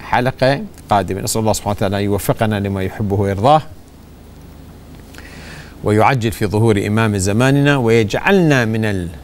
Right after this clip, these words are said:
الحجاج بيته الحرام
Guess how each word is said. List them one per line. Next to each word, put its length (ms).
الحجاج 560
بيته 400
الحرام 600